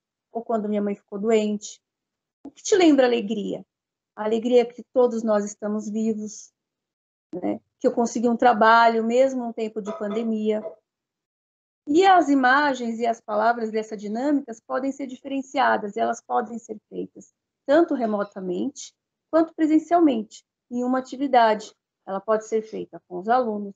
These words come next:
ela pode ser feita com o professor, ela pode ser feita com professores de gestão. É uma atividade onde a gente consegue,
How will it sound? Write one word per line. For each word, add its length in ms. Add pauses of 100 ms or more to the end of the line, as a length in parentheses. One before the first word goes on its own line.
ela 180
pode 300
ser 200
feita 380
com 120
o 60
professor, 720
ela 240
pode 300
ser 200
feita 280
com 320
professores 580
de 120
gestão. 640 (600)
É 80
uma 140
atividade 720
onde 200
a 60
gente 460 (340)
consegue, 640